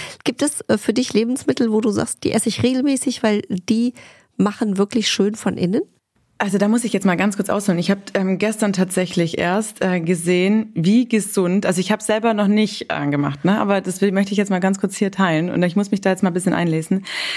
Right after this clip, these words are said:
Speaker 2: wie gesund eine Knochenbrühe ist. Die hat so viel Kollagen und die sollte man jeden Morgen trinken.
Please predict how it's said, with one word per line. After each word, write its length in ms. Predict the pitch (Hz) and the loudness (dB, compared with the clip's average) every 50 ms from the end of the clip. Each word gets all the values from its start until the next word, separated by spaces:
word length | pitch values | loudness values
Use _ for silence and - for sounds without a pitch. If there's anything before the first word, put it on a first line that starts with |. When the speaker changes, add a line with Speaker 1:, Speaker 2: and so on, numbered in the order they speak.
| - - - | -8 -4 0
Speaker 2:
wie 180 | - 175 202 180 | 2 2 2 2
gesund 560 | 208 202 - - 202 214 247 285 302 - - | 0 0 0 0 2 4 4 2 2 0 -2
eine 320 | 196 190 196 196 190 185 - - | 0 2 2 2 2 0 -4 -8
Knochenbrühe 1160 | - - - 185 196 233 277 - - 202 180 160 - - - 147 135 147 143 139 135 127 - - _ | -8 -2 0 2 2 2 0 0 0 0 0 0 -4 -4 -4 0 0 2 2 2 0 0 -4 -4 _
ist. 400 | - 135 135 - - - - - - _ _ _ _ _ _ _ _ _ | -2 -2 -2 -4 -6 -8 -8 -12 -14 _ _ _ _ _ _ _ _ _
Die 240 | - - - 185 180 | -10 -4 -2 -2 -2
hat 100 | 185 180 | -2 -2
so 140 | 180 - - | -2 -2 0
viel 160 | - 269 240 | 0 -2 -2
Kollagen 640 | 240 - 226 190 180 175 165 165 165 165 165 180 202 | 0 -2 0 0 0 -2 -2 0 0 2 2 2 2
und 120 | 214 208 | 2 2
die 60 | 196 190 | 0 2
sollte 280 | 196 208 196 196 214 | 2 0 0 2 2
man 140 | 202 196 196 | 2 2 2
jeden 340 | 175 160 170 185 214 233 240 | 2 2 2 4 4 4 4
Morgen 540 | 220 190 160 165 170 180 180 202 208 202 196 | 2 2 2 2 2 2 0 0 -2 0 0
trinken. 640 | 202 180 180 180 175 180 - 147 143 143 - - | 0 0 0 0 -2 0 0 0 0 0 -4 -8